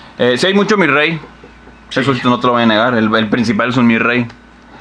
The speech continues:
Speaker 1: pero pues que, pues ahí se empezaron y hay mucho mi rey, pues, los de Saba. Entonces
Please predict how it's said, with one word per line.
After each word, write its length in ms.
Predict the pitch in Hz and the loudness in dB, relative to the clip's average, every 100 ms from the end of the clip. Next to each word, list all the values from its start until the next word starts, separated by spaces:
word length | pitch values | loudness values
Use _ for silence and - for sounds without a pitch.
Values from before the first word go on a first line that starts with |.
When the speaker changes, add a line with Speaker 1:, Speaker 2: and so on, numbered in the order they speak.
| - | -8
Speaker 1:
pero 220 | - 123 104 | -2 -2 0
pues 260 | 120 - | -4 -4
que, 400 | - 120 110 101 - - | -4 -2 0 -2 -8 -12
pues 100 | - | -6
ahí 100 | 110 | -2
se 80 | 107 | 0
empezaron 420 | 120 107 117 127 | 0 0 0 0
y 40 | 117 | 2
hay 60 | |
mucho 200 | 113 113 | 0 0
mi 120 | 120 107 | -2 -2
rey, 160 | - | -4
pues, 180 | 131 123 - - - - - - - | -6 -10 -12 -20 -20 -20 -20 -20 -10
los 100 | 208 | -10
de 80 | - | -8
Saba. 240 | - - 135 - - - - - - - - - - - - - - | -8 -10 -12 -20 -20 -20 -20 -20 -20 -20 -20 -20 -20 -20 -20 -20 -4
Entonces 640 | 120 107 101 107 98 - | -4 -2 -6 -8 -14 -18